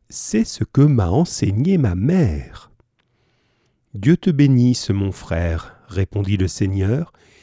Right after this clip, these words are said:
qui avait bien compris à ces paroles que le garçon était naïf et sot. « Et d'où viens-tu, cher frère ? » « D'où ? De la cour du roi Arthur ? »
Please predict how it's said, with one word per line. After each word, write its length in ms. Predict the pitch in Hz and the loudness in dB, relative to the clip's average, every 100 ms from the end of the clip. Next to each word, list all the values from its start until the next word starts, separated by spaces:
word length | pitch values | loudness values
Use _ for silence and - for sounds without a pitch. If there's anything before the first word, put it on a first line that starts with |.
| _ _ | _ _
qui 140 | - 104 | -2 0
avait 160 | 95 | 0
bien 180 | 95 127 | 0 0
compris 560 | - 107 - - 190 190 | 0 -4 -4 -4 0 0
à 60 | |
ces 200 | - 98 | 0 -4
paroles 720 | - 87 85 101 156 131 92 - - - _ | -4 -4 -2 0 2 2 0 -6 -20 -20 _
que 100 | - | 0
le 120 | 110 | 0
garçon 520 | 107 98 - - 147 123 | 0 -2 -4 -2 0 0
était 240 | - 98 | 0 -2
naïf 640 | 101 95 101 135 175 - - - | -2 -2 -2 -4 -6 -10 -10 -4
et 140 | 107 | -4
sot. « 460 | - - - 90 78 _ _ _ _ _ _ _ _ _ _ _ - | -6 -10 -10 -10 -10 _ _ _ _ _ _ _ _ _ _ _ -2
Et 120 | 170 | 0
d'où 180 | 190 247 | 2 2
viens-tu, 560 | 127 113 - 120 113 | 4 2 0 0 0
cher 300 | 104 90 - | 0 -4 -6
frère ? » « 580 | - 87 87 82 - - _ _ _ _ _ _ _ | -6 -4 -2 -4 -8 -18 _ _ _ _ _ _ _
D'où ? 300 | 101 98 294 - _ _ _ _ _ _ - | -8 -2 -2 -2 _ _ _ _ _ _ -10
De 140 | 110 104 | -2 0
la 120 | 92 | 0
cour 280 | - 101 101 | -2 -2 0
du 80 | |
roi 240 | 104 95 90 | 0 0 0
Arthur ? » 640 | 87 - 214 302 277 - | -2 -4 0 0 -2 -12